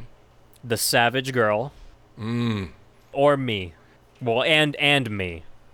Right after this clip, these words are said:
Speaker 1: It's not or, I'm one of the options.
Speaker 2: I, I wanna fucking marry the fucking cleaned up,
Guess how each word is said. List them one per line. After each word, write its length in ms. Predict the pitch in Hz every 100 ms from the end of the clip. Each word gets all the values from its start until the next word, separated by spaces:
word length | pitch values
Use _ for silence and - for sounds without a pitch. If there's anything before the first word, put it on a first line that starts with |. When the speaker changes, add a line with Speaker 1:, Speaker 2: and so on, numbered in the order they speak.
| -
Speaker 1:
It's 100 | -
not 200 | 127 117
or, 220 | 120 107 101
I'm 260 | 104 107 107
one 160 | 104 92
of 100 | 87
the 100 | 90
options. 500 | 85 - 92 90 - _ _ _ _
Speaker 2:
I, 500 | 113 120 131 135 139 -
I 140 | 120 123
wanna 280 | 131 127
fucking 720 | 120 - - 131 - 127 120 117
marry 520 | 113 117 107 90 82 - - _ _ _ _ _ _ _ 131
the 120 | 113
fucking 480 | - 120 - 107 98
cleaned 460 | - 127 127 117
up, 320 | 113 107 -